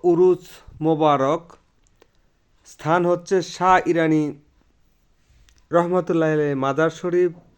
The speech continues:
পাটুলি ইউনিয়ন, বেলাব উপজেলা, নরসিংদী। হযরত শাহ ইরানি রহমতুল্লাহ সম্পর্কে সঠিক কোনো তথ্য না জানা থাকলেও এটা নিশ্চিতভাবে বলা যায় যে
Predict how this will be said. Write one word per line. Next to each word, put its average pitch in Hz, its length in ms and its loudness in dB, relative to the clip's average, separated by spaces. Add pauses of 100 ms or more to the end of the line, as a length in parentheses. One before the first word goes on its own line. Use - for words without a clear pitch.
(180)
পাটুলি 190 460 0
ইউনিয়ন, 170 640 -2 (560)
বেলাব 156 400 0
উপজেলা, 156 680 -2
নরসিংদী। 135 840 -6 (1160)
হযরত 175 300 -2
শাহ 196 400 0
ইরানি 180 340 0
রহমতুল্লাহ 175 640 -2
সম্পর্কে 160 560 -4
সঠিক 180 440 -6
কোনো 170 280 -4
তথ্য 175 460 -6
না 160 220 -2
জানা 156 280 -2
থাকলেও 160 440 -6
এটা 156 320 -4
নিশ্চিতভাবে 165 760 -4
বলা 147 280 0
যায় 147 280 -2
যে 139 320 -2